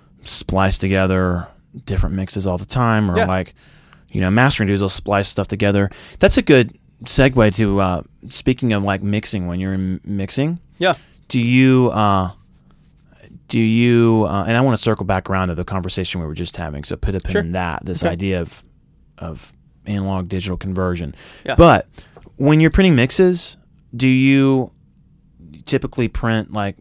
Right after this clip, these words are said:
Speaker 1: a lot of different versions and then, like, you know, give mastering engineer a lot of options and stuff like that? Or, you know, do you
Speaker 2: I don't.
Speaker 1: Okay.
Speaker 2: Um, if somebody asks for something, I'll,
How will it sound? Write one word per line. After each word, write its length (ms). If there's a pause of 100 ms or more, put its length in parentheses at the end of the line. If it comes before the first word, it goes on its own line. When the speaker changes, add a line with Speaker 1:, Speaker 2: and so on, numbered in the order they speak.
(100)
Speaker 1:
a 60
lot 240
of 60
different 280
versions 800
and 140
then, 200
like, 360 (120)
you 160
know, 120
give 300
mastering 440
engineer 300
a 40
lot 140
of 60
options 500
and 100
stuff 220
like 140
that? 300
Or, 300 (640)
you 100
know, 180
do 160
you 640 (460)
Speaker 2:
I 80
don't. 340 (320)
Speaker 1:
Okay. 340 (1160)
Speaker 2:
Um, 540 (480)
if 100
somebody 300
asks 360
for 100
something, 340
I'll, 160